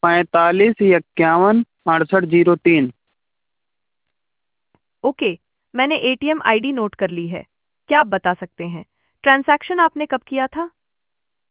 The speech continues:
Speaker 1: हम्म।
Speaker 2: क्या आप बता सकते हैं कि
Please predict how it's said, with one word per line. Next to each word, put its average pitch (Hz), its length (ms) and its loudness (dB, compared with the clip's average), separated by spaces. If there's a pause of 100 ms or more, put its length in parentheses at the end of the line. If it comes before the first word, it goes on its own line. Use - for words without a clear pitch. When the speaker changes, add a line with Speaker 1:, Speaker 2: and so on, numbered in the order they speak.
(1900)
Speaker 1:
हम्म। 170 1200 -12 (1500)
Speaker 2:
क्या 240 140 4
आप 226 100 4
बता 196 280 -4
सकते - 280 -10
हैं 262 180 -8
कि 269 220 -10